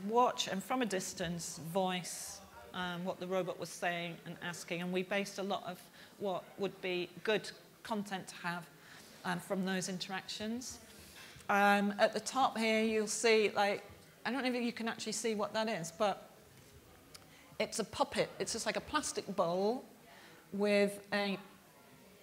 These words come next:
simple mechanism. This is David's hands here.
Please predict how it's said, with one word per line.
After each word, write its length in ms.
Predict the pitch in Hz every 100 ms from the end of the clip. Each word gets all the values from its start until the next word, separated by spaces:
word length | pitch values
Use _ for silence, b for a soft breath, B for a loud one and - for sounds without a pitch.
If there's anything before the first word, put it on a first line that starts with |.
| -
simple 720 | - 247 226 220 214 202 208 - - - - - - - - - - -
mechanism. 800 | 190 208 208 180 180 175 175 220 - B B B
This 180 | - -
is 80 | 202
David's 460 | - 208 196 165 -
hands 520 | - 240 254 214 208
here. 260 | 170 170